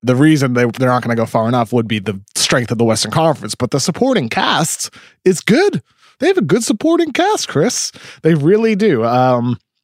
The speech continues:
last night's game, obviously, Rondo, fifteen points, ten assists, no turnovers. He was unbelievable last night. Orchestrated their offense. I thought Rondo was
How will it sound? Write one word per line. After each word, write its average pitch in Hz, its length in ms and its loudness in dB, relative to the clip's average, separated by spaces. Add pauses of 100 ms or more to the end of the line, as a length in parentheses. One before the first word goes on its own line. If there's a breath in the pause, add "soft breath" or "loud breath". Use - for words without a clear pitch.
(100)
last 156 260 0
night's 151 180 0
game, 139 200 0
obviously, 131 400 0
Rondo, 107 540 -2 (260 loud breath)
fifteen 135 460 -2
points, 113 420 -2
ten 147 180 -2
assists, 120 400 -4
no 127 280 2
turnovers. 117 920 0 (640 loud breath)
He 226 140 2
was 160 160 4
unbelievable 117 580 0
last 92 360 -4
night. - 220 -10 (320)
Orchestrated 120 840 0 (260)
their 120 220 2
offense. 113 500 -2
I 131 120 2
thought 131 280 0
Rondo 123 500 0
was 113 360 -2